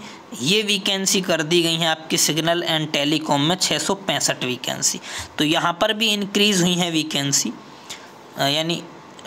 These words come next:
हाँ, इसके अलावा आप अगर हम देखें असिस्टेंट ट्रैक मशीन, असिस्टेंट ट्रैक मशीन में मेरे भाई पहले थी चवालीस और आज की डेट में है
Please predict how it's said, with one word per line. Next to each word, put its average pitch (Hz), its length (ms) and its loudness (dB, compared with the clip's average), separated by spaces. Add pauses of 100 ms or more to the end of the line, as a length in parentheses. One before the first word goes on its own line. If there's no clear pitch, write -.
(220)
हाँ, 135 440 -2
इसके - 260 2
अलावा 202 420 4
आप 196 240 4
अगर 190 200 4
हम 185 180 -2
देखें 180 340 0 (400)
असिस्टेंट 214 580 0 (140)
ट्रैक 196 260 0
मशीन, 202 440 2
असिस्टेंट 214 680 0
ट्रैक 202 380 0
मशीन 202 380 4
में 214 160 4
मेरे 175 220 2
भाई 180 240 0 (360)
पहले 190 300 0
थी 233 180 2
चवालीस 175 800 2 (320)
और 165 280 0
आज 143 240 2
की 226 140 2
डेट 214 280 0
में 202 160 2
है 202 200 0